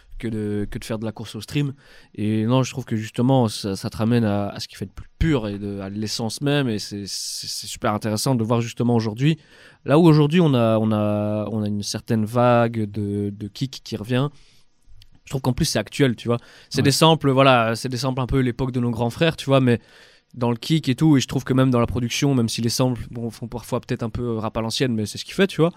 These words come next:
Speaker 1: Je trouve que justement, euh, de le revoir avec une, euh, la formule remis à jour, mais pas changée, je trouve ça super intéressant, et, et d'autant plus qu'il va pouvoir toucher un nouveau public en ressortant des trucs aujourd'hui,
Speaker 2: Ouais.
Speaker 1: quoi.
Speaker 2: Mais surtout, ce qui est intéressant, c'est, euh,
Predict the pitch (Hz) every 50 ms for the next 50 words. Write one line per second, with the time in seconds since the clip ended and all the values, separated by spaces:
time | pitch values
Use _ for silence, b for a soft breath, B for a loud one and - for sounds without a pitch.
0 | b b b b b b b - - - 135 - - 120 113 110 107 - - 123
1 | 139 143 135 123 113 110 110 110 110 113 117 - - 123 120 120 127 127 117 131
2 | 131 135 147 147 135 123 - - - 123 120 120 117 113 113 113 113 113 113 113
3 | - - - - 135 123 120 123 120 - - 139 127 131 131 135 139 139 139 127
4 | 117 110 - 110 - 139 151 160 160 151 143 139 131 131 165 170 165 147 139 127
5 | 120 - 143 - - 156 135 131 131 151 165 170 160 - _ _ _ _ _ _
6 | - - - 107 - 127 113 - - - 131 131 131 120 113 131 123 120 113 -
7 | 151 147 151 143 123 113 110 110 110 110 82 78 117 113 123 123 - 127 120 -
8 | 147 143 135 - - 113 110 110 113 110 107 117 107 - 123 123 - - - -
9 | - 139 127 120 113 110 113 - 120 127 139 131 135 120 104 - - 123 110 -
10 | 120 117 113 - - - 120 117 120 120 120 120 113 - 110 107 - _ _ b
11 | b b b b b 123 117 107 - 123 113 - 143 135 - - 120 110 104 -
12 | 110 107 101 - - 127 131 135 131 127 - - - 113 107 104 104 104